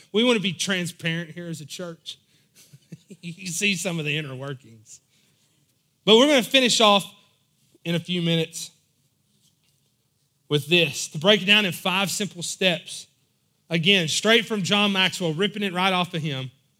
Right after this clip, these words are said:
and just kind of implementing some of this parenting into it. He says, "Five steps for equipping disciples, and in this case, our children." Five steps to equipping our children.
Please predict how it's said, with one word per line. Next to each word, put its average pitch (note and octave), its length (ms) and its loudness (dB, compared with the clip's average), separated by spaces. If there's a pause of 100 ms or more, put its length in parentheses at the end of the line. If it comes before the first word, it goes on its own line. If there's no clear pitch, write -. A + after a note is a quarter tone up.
(220)
and D#3 100 -2
just F3 220 -2
kind F#3 220 2
of E3+ 100 -4
implementing F#3+ 640 -2
some F#3 260 -4
of E3+ 80 -6
this D#3+ 160 -8
parenting E3+ 640 -6
into D#3+ 440 -4
it. C#3 160 -8 (2000)
He G#3+ 100 4
says, G3 300 2
"Five B3 340 4
steps A3+ 340 2
for G3+ 120 -2
equipping G3+ 640 -2 (260)
disciples, F#3 680 0
and F3 100 -2
in E3+ 140 0
this F#3+ 180 -2
case, F3 320 -2
our D3+ 80 -4
children." C#3 380 -8
Five F#3 260 -2
steps F3+ 340 -4
to E3+ 120 -10
equipping D#3 420 -12
our C3+ 120 -10
children. B2 500 -14